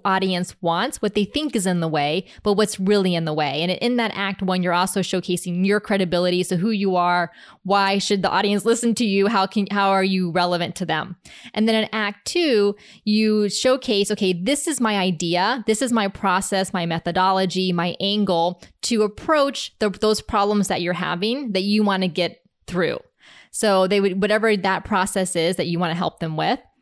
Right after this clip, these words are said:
And then you showcase your stories, client examples, all of that. And then in act three is the resolution. So here is what, here as the speaker, here is the better world that I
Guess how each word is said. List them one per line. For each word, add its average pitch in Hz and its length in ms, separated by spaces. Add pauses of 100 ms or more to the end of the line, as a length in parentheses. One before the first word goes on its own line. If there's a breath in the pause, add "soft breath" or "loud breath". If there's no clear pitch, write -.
And 214 100
then 190 80
you 190 100
showcase 196 520
your 170 100
stories, 190 500
client 180 380
examples, 165 800 (260 loud breath)
all 180 200
of 170 100
that. 170 420
And 202 200
then 220 100
in 214 120
act 196 380
three 262 440
is 202 160
the 202 100
resolution. 175 840 (240 loud breath)
So 214 200
here 262 400
is 262 160
what, 202 380
here 233 260
as 190 300
the 185 120
speaker, 240 440
here 269 220
is 262 160
the 208 80
better 208 280
world 190 380
that 180 160
I 180 400